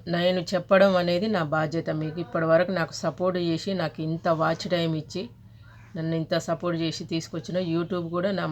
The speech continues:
మాటలు విని దయచేసి నాకు సహకరిస్తదని, YouTube ఎంతోమంది దేవుళ్ళలాగా బతికిస్తుంది అందరినీ.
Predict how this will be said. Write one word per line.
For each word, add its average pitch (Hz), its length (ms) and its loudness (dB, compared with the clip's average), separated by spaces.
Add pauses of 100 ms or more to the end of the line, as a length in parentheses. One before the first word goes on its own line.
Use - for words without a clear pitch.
మాటలు 160 360 -2
విని 160 200 -2 (680)
దయచేసి 170 560 0
నాకు 156 240 -4 (240)
సహకరిస్తదని, 160 840 0 (100)
YouTube 170 360 -4 (160)
ఎంతోమంది 165 600 0 (120)
దేవుళ్ళలాగా 160 600 0
బతికిస్తుంది 156 640 -6
అందరినీ. 151 400 -4